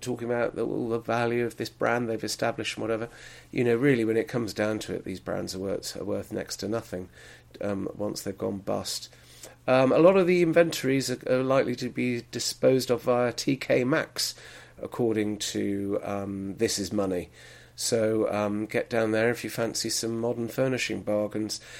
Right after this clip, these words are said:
Now, I looked at interim results from Volex, V L X, the electrical cables growth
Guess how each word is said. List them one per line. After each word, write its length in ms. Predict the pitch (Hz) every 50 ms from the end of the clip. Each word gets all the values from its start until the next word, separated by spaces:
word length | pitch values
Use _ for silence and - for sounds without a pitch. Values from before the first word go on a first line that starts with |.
| - - - -
Now, 100 | 175 180
I 60 | 185
looked 260 | 208 240 233 - -
at 80 | 208 -
interim 320 | 214 214 - - 190 160
results 340 | 139 123 117 123 117 - -
from 140 | - 127 123
Volex, 540 | 117 139 156 156 127 92 73 - - - -
V 220 | - 135 131 -
L 200 | 90 117 117 113 -
X, 420 | 120 127 117 - - - - - -
the 120 | - 113
electrical 440 | 113 117 113 - - - - - 104
cables 720 | - - 104 104 104 101 98 98 98 95 - - - - -
growth 360 | - 110 104 101 - - -